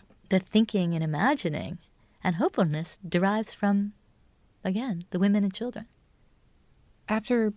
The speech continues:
Speaker 2: finishing the book, what do you want people who got to know these characters and saw the ups and downs over three years, what did you want people to walk away with?
Speaker 1: I guess I, I'm trying to do two things at once.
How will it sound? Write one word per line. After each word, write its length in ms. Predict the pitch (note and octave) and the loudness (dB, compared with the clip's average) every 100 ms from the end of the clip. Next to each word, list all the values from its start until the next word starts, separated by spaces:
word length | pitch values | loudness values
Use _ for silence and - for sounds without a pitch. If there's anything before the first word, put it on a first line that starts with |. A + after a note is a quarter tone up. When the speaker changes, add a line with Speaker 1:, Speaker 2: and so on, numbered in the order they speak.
| _ _ _ | _ _ _
Speaker 2:
finishing 480 | - F#3 E3+ - E3 | 0 2 4 2 0
the 80 | D3+ | 0
book, 260 | D#3+ D#3 | -2 -4
what 280 | D#3+ F3+ G#3 | -2 -2 -2
do 80 | G3+ | -2
you 240 | F3 F3 | 0 0
want 280 | D#3+ D3 E3+ | -2 -4 -4
people 580 | - D#3 - D#3 - E3 _ - | -6 -6 -4 -6 -6 -8 _ -4
who 100 | F3+ | 0
got 180 | E3 D#3 | 0 0
to 120 | - | 0
know 80 | D#3+ | 0
these 180 | D#3 D3 | 2 0
characters 600 | - D#3 D3+ C#3+ C#3+ C#3 | -4 -2 -2 -2 -6 -4
and 120 | D3 | -4
saw 280 | D3 - D#3 | -4 0 0
the 120 | D#3 | 0
ups 220 | D3+ - - | -2 -4 -4
and 80 | |
downs 320 | C#3+ C#3+ C#3+ C#3+ | -2 -2 -2 -4
over 180 | D3 | -6
three 340 | C#3+ - D3+ D3 | -8 -6 -4 -2
years, 520 | C#3+ C#3 C#3 C#3 - - - - _ - | 0 -2 -4 -6 -12 -20 -20 -20 _ 0
what 140 | F3 | 4
did 160 | F3 E3+ | 4 2
you 100 | E3 | 0
want 180 | D3 | 0
people 220 | - D3 D3 | -4 -6 -4
to 80 | |
walk 260 | C#3 C#3 C#3 | -4 -6 -8
away 300 | - D3 D3+ | -8 -6 -6
with? 360 | D#3 - - - _ _ _ _ _ _ _ _ _ _ _ _ _ - - - _ - | -8 -10 -12 -20 _ _ _ _ _ _ _ _ _ _ _ _ _ -20 -20 -20 _ -2
Speaker 1:
I 80 | G#3+ | 0
guess 240 | G#3+ D4 B3+ | 2 2 2
I, 80 | A#3 | 2
I'm 160 | G3 | 0
trying 220 | F#3 G3 | 2 0
to 100 | F#3+ | 0
do 160 | F3+ F3 | 0 -4
two 160 | - F3+ | -2 -4
things 320 | - D#3+ - | -2 -4 -4
at 100 | C3 | -6
once. 640 | D#3 C#3 D3 - - - | -6 -6 -8 -14 -18 -20